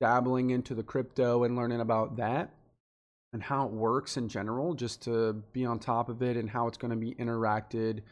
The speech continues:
like, with people in the daily lives and stuff like that. But stock lending, I got a notification just yesterday that said my stocks were on loan. And I do own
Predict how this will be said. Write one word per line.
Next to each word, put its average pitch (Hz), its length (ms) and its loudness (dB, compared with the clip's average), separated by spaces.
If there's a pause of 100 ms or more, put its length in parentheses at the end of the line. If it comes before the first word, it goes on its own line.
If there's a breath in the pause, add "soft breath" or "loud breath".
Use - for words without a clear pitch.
(540 soft breath)
like, 110 320 0
with 113 280 0
people 120 480 2
in 117 100 2
the 113 80 -2
daily 117 380 2
lives 113 520 4
and 113 120 -4
stuff - 320 -2
like 110 200 -2
that. 120 360 -2 (800)
But 127 320 4
stock 127 460 6
lending, 147 320 4
I 120 80 2
got 131 180 4
a 131 60 4
notification 131 840 0
just 127 220 -2
yesterday 117 580 0 (1040)
that 117 160 -6
said 131 160 0
my 110 140 0
stocks 139 640 2 (280 soft breath)
were 131 160 0
on 127 240 2
loan. 135 320 0 (600)
And 120 80 -2
I 120 80 2
do 147 240 4
own 143 240 2